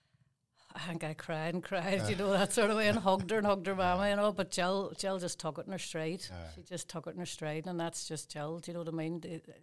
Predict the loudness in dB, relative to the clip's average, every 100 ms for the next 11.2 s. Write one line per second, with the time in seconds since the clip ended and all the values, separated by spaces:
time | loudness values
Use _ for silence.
0 | -20 -20 -14 -16 -8 -2 -2 -2 -4 -2
1 | -4 -2 -4 -4 -4 -6 -8 -14 _ _
2 | _ _ _ _ _ _ _ _ _ _
3 | -8 -4 -4 -2 -2 -2 -4 -6 -4 -6
4 | -4 -4 -2 0 0 -2 -6 -12 -6 -4
5 | -4 -6 -8 -4 -4 -2 -4 -6 -6 -14
6 | -16 -20 -20 -14 -2 0 0 -4 -6 -6
7 | -2 -2 -2 -4 -8 _ _ _ _ _
8 | _ _ -4 -2 0 0 -2 -4 -2 -2
9 | -4 -4 -6 -4 -4 -4 -6 -8 -6 -6
10 | -6 _ -6 -4 -2 -4 -6 -8 -4 -2
11 | -2 -4